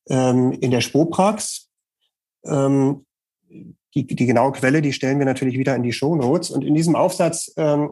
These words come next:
hast du dich sehr ausführlich mit dem Entscheidungshergang und vor allem auch mit der Entscheidung des kass beschäftigt, ähm, auch durchaus kritisch. Und, ähm, ja,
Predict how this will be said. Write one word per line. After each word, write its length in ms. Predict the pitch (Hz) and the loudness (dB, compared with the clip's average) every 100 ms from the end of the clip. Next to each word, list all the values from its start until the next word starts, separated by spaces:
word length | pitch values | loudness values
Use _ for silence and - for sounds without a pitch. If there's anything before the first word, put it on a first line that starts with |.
| - | -4
hast 200 | 143 - | -4 -2
du 40 | |
dich 160 | 143 139 | -2 0
sehr 240 | 147 135 | 0 2
ausführlich 800 | 117 156 - 156 151 143 143 - _ - - - | 2 0 -2 0 0 2 -2 -6 _ -20 -20 -6
mit 220 | 143 139 | -2 0
dem 140 | 135 127 | 2 2
Entscheidungshergang 1160 | 113 113 123 175 165 - 147 156 147 147 147 | 2 2 2 2 0 0 0 2 2 2 0
und 140 | 139 127 | -4 -4
vor 140 | 131 | -2
allem 200 | 113 139 | 0 0
auch 120 | 131 | -2
mit 120 | 131 127 | -2 -2
der 100 | 113 | -2
Entscheidung 420 | 123 120 135 123 | 0 0 0 0
des 180 | 117 - | -2 -2
kass 400 | 120 131 - - _ _ _ | -2 -2 -6 -12 _ _ _
beschäftigt, 640 | 104 147 180 185 170 170 - | -2 0 0 0 -2 -4 -6
ähm, 340 | 135 135 131 131 | -2 0 0 0
auch 160 | 123 | -2
durchaus 380 | - 139 123 113 | 0 -2 -2 -2
kritisch. 500 | - 156 170 170 170 - - - - - | -2 2 2 0 -4 -12 -12 -12 -12 -4
Und, 560 | 170 160 135 139 - - | 0 2 2 0 -4 -4
ähm, 340 | 127 123 120 | 0 2 0
ja, 340 | - 127 117 | 0 0 0